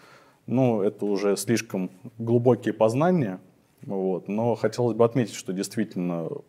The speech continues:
это собственный большой мир автоспорта, в котором есть что-то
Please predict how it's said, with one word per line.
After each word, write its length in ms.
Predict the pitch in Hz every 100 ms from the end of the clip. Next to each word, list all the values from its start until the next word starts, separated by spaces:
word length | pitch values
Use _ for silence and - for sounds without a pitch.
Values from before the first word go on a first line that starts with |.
| _ - - - - - - -
это 240 | 110 -
собственный 460 | - 107 - - 92
большой 360 | 92 - 101
мир 300 | 101 123 131 - _ _ _ _
автоспорта, 760 | 101 - 92 - 113 113 - - _ _ _ _ _ _
в 100 | -
котором 420 | 90 - 101 95
есть 220 | 95 92
что-то 420 | - 101 92 92